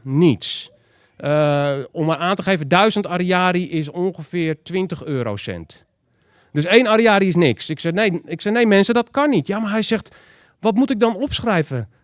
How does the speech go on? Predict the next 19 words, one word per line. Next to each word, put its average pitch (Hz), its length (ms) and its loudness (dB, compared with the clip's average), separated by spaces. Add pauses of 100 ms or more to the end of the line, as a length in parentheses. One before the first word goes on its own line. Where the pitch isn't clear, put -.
Nou, 196 140 0
ik 208 80 -2
zeg, 202 200 -2
"Schrijf 226 360 -2
gewoon 220 240 2
maar 190 100 0
één 214 240 2
drachma 208 380 2
op 214 220 0 (160)
en 156 120 -6
ik 180 100 -4
weer 180 120 -2
een 143 60 -2
voetnoot 208 420 -2
maken, 175 300 -4
dat 139 120 -6
is 120 160 -10
één 180 340 2
dagsalaris." 113 1000 -4